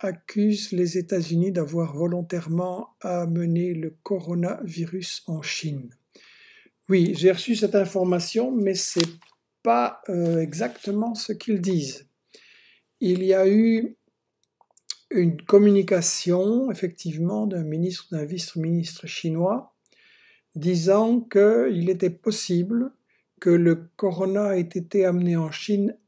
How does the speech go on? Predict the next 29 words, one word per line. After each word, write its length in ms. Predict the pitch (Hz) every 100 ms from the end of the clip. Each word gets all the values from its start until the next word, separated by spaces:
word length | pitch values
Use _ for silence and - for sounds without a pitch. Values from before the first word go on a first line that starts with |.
| _
accidentellement 1160 | - 240 - 220 208 180 185 175 165 190 208 220
par 240 | 208 156
des 100 | 151
militaires 680 | 160 190 196 180 196 185 165 -
de 60 |
l'armée 440 | 156 156 156 160 151
des 180 | 147
États-Unis 520 | - 170 156 165 208 214
qui 100 | 185
étaient 140 | 185
venus 240 | 165 175
participer 720 | 170 - - - 165 - 180
à 60 | 175
des 140 | 147
jeux 220 | 143 156 175
ou 160 | 160
à 40 | 151
une 60 |
cérémonie 600 | 147 175 165 156 156 180
en 120 | 160 147
octobre 640 | 143 - 170 175 170 175 _ _ _ -
à 60 |
Wuhan, 380 | 156 147 165 170
je 80 | 160
pense. 640 | - - - - - - _ _ _ _ _ _ -
Donc, 340 | 156 190 170
il 60 | 165
parlait 300 | 165 175 175
de 140 | 170